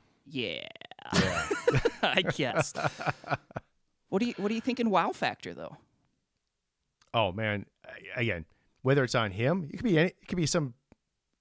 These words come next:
Speaker 2: you know, Joe down the street, doesn't matter.
Speaker 1: Mm-hmm.
Speaker 2: If you're rocking that stash, you're wowed.
Speaker 1: Mm-hmm.
Speaker 2: Okay?
Speaker 1: Mm-hmm.
Speaker 2: But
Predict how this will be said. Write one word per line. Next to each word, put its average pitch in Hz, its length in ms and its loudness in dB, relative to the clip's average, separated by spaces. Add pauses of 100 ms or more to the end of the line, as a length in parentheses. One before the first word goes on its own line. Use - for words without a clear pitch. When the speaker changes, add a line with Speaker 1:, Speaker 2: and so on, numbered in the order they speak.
(220)
Speaker 2:
you 120 100 -2
know, 95 200 0 (140)
Joe 131 220 6
down 131 220 6
the 113 60 2
street, 151 320 0
doesn't 117 200 0
matter. 117 280 4
Speaker 1:
Mm-hmm. 120 120 -8 (140)
Speaker 2:
If 107 180 -4
you're 151 140 4
rocking 127 380 2
that 127 160 0
stash, 143 480 0 (520)
you're 131 220 2
wowed. 104 380 2 (360)
Speaker 1:
Mm-hmm. 123 220 -4 (260)
Speaker 2:
Okay? 107 360 0 (420)
Speaker 1:
Mm-hmm. 120 80 -6
Speaker 2:
But 135 300 8